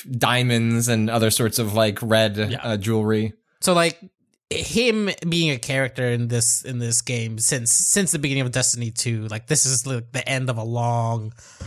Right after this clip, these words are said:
Speaker 2: arc, including, including, like, us, like, a year ago during one of the seasons, befriending and allying, uh,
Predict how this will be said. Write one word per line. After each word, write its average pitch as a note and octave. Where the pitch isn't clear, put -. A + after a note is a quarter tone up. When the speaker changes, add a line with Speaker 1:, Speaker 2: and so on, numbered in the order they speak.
Speaker 2:
arc, B2+
including, D#3
including, D3+
like, A#2+
us, D3
like, C3
a C3+
year C#3
ago B2+
during B2
one A#2+
of A#2
the A#2
seasons, D#3
befriending B2+
and B2
allying, B2+
uh, C3